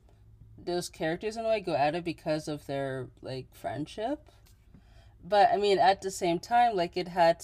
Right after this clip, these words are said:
to get done because clearly Oscar, he was still gonna, like, go at it, like, for his reasons. So, yeah, so with that fight sequence,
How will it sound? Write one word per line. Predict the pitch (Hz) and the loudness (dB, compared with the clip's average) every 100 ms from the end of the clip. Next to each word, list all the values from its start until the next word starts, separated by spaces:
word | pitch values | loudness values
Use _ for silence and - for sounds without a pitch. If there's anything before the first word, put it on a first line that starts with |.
| - | -6
to | 170 160 | -4 -4
get | 156 139 - | -6 -8 -2
done | 190 220 208 | 2 2 0
because | 175 - 160 156 151 151 - - - _ _ _ - | -6 -4 -4 -2 -4 -8 -14 -18 -20 _ _ _ -8
clearly | 180 175 175 | -2 0 2
Oscar, | 160 170 170 180 | 6 6 4 -4
he | 185 | -4
was | 156 156 | -6 -6
still | - - 180 180 175 165 | -8 -6 -2 0 -2 -2
gonna, | 160 160 | -2 -2
like, | 156 151 135 131 - _ _ _ _ _ _ _ - | 0 -2 -2 -8 -18 _ _ _ _ _ _ _ -6
go | 170 170 | 0 0
at | 151 156 170 | 2 2 4
it, | 214 214 - | 2 2 0
like, | 170 156 135 - - _ _ _ _ _ _ _ _ _ - | -2 -2 -6 -20 -20 _ _ _ _ _ _ _ _ _ -16
for | - 165 | -6 -4
his | 170 175 185 | -2 -4 -2
reasons. | 185 185 190 202 185 - - - _ - - - - | -4 -2 -4 -4 -8 -12 -16 -20 _ -20 -20 -20 -16
So, | - - 180 175 170 - - - _ _ _ _ | -8 -2 2 2 2 -4 -14 -20 _ _ _ _
yeah, | - 196 156 | -4 0 0
so | - 202 | -2 -2
with | 185 202 | -2 0
that | 233 214 - | 2 2 2
fight | - 185 | -4 -4
sequence, | - 190 - 180 185 - | -4 -6 -2 0 0 -2